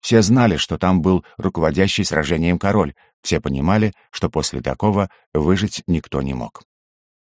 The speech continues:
Медок видел, как два багровых огня рухнули на позиции левой армии.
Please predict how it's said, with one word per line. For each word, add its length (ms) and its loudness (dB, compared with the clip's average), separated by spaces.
Медок 340 4
видел, 360 0
как 180 -2
два 180 0
багровых 480 0
огня 360 0
рухнули 500 0
на 100 -2
позиции 500 0
левой 300 2
армии. 480 -2